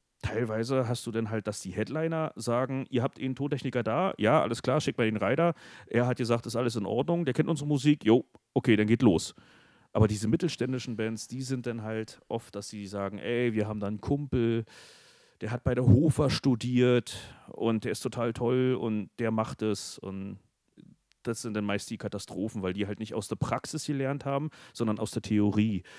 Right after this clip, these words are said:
Und in der Praxis habe ich einfach in der Regel keine hundertfünfzigtausend Euro Konsole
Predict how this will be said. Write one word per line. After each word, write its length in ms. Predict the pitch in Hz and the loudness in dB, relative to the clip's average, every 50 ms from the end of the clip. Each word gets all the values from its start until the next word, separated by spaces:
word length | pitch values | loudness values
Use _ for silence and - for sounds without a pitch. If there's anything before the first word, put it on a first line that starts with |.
| - - - | -20 -10 -6
Und 100 | 95 90 | -4 -2
in 80 | 82 | -2
der 80 | 95 98 | -2 -2
Praxis 540 | - - 127 123 - - - 131 113 - - | -2 -2 -2 -4 -4 -4 -4 -4 -4 -2 -2
habe 160 | 107 117 131 | 2 2 2
ich 120 | 117 113 | 2 2
einfach 360 | - - - - 110 98 - - - - - - - | 0 -2 -2 -2 -4 -6 -6 -10 -16 -20 -20 -14 -8
in 160 | - 117 104 | -6 -2 0
der 140 | 101 101 92 | 0 2 4
Regel 340 | 107 117 139 143 151 147 131 | 4 4 6 6 4 2 2
keine 360 | - - 113 120 127 117 107 | 0 0 0 0 2 2 2
hundertfünfzigtausend 880 | 110 117 117 110 - - 113 - - - 107 - 110 110 107 110 107 | 2 2 0 0 -2 -4 -8 -6 -6 -8 -4 0 0 0 2 2 2
Euro 260 | - 113 151 151 147 | 4 4 4 4 4
Konsole 600 | - - 101 95 92 92 95 98 113 120 151 170 | 2 2 -2 -4 -4 -4 -4 -2 0 0 0 -2